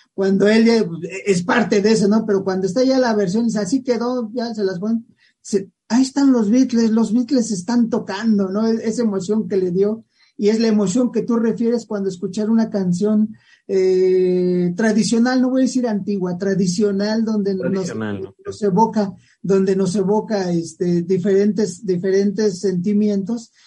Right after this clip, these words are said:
Speaker 1: y te lleva, digo, a, a Ringo le dijo, "Regresaron los Beatles", y aquí, y aquí a, a, a Master Crow debe de decirle, "Regresó el amor".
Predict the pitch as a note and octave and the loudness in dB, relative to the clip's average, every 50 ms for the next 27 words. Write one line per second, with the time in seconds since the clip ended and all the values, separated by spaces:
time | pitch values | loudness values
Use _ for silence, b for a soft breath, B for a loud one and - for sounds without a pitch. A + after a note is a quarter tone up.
0 | b b _ - F#3+ F#3+ F3+ F#3 F3 F3 F#3 G3 F#3+ E3+ E3+ C#3+ - C3+ D3+ D3 | b b _ -4 -4 -2 0 0 2 2 2 2 2 0 -2 -6 -8 -10 -12 -12
1 | D3+ - - F3+ F3+ F3 G3+ A#3+ A#3+ A3+ G#3+ G#3+ G3 F#3+ F#3+ A3 A3+ A3+ G#3 F#3+ | -14 -10 -4 -2 2 4 4 4 4 4 4 4 4 4 4 4 2 2 0 0
2 | F3 F3 - - _ _ G3+ G#3 F3+ G3+ G3 F#3 A3+ B3 B3 B3 A3 G#3 G#3 F#3 | 0 -2 -6 -12 _ _ -2 0 2 0 2 2 2 2 4 4 4 2 2 2
3 | F3+ G#3 A#3+ A#3+ A#3 A#3 A3 G3+ F3 F3 F3 - _ _ _ _ _ _ _ _ | 2 0 0 0 0 0 0 0 0 -2 -6 -12 _ _ _ _ _ _ _ _
4 | _ F3+ F3 E3+ E3+ E3+ F3 A3 A3+ A#3 A#3 A3 - - G#3+ G3 F#3+ F#3+ F3+ G#3+ | _ -2 0 0 0 0 2 2 4 4 2 2 0 0 0 0 0 0 0 0
5 | A3 A3+ A#3 A3+ G#3 G3 F3 F3 F3 F3 F3 F3 F3+ F#3+ G3 G3+ G#3+ A3+ A3 A#3 | 2 2 2 2 0 0 -2 -4 -6 -8 -8 -6 -4 0 2 2 2 2 2 2
6 | A3 G3 F#3 - G#3 A3+ A3+ G#3 A3 A3+ A3 A3+ G3+ G3 G3 F#3 F#3+ F3+ F3 A3+ | 0 0 0 0 0 0 0 2 0 0 2 2 2 2 2 0 0 -2 -2 -2
7 | A#3+ A#3 A#3 A3+ A3 G3 F3+ G3+ F#3+ F#3+ F#3+ F#3 F3 A3 A3+ A3+ G#3+ G3 G3 F#3+ | -2 -2 -2 -2 -2 -2 -2 -2 -2 -2 -2 -2 -2 -2 -2 -2 -2 -2 -2 -2
8 | G3 G#3+ A3+ G3+ G3+ G3+ - - | -2 0 0 -2 -2 -4 -8 -12